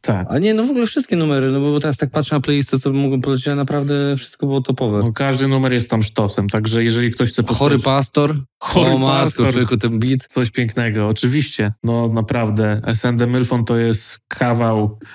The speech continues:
Speaker 1: albumu, jeśli chodzi o polski rap i, i taki nawet powiedziałbym rewolucyjny bardzo. I brzmieniowo, i tekstowo. No tam są naprawdę
Speaker 2: Wally jest na Łap tego lupa?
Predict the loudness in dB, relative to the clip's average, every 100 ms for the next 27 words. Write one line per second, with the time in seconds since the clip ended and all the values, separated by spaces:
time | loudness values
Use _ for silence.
0 | -10 -2 0 2 2 2 0 0 0 0
1 | 0 0 0 0 0 0 0 0 0 0
2 | -2 -2 0 0 0 0 2 0 2 2
3 | 2 0 0 0 0 0 0 0 0 0
4 | -2 -4 -16 -20 -20 -20 -20 _ -4 0
5 | 0 2 2 2 2 2 2 0 -4 -2
6 | -2 0 0 0 -4 _ -4 0 0 0
7 | 0 0 0 2 2 2 2 0 0 0
8 | 0 0 -2 0 0 -4